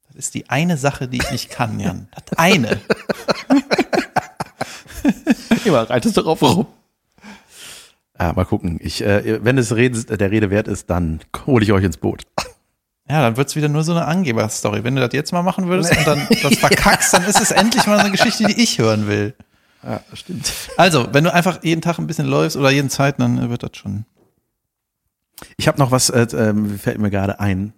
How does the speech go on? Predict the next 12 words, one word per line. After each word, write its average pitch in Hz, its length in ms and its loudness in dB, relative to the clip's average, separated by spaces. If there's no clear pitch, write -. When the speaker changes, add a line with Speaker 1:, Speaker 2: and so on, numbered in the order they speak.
Speaker 2:
äh, 87 240 -4
wo 92 120 -18
ich 82 100 -18
so 82 280 -10
zufällig 92 380 -6
auf 82 80 -8
mein 87 100 -6
iPad 95 320 -4
starre, 101 480 -2
zu - 120 -2
deiner 98 200 2
Sekundenzeiger-Story 113 1300 0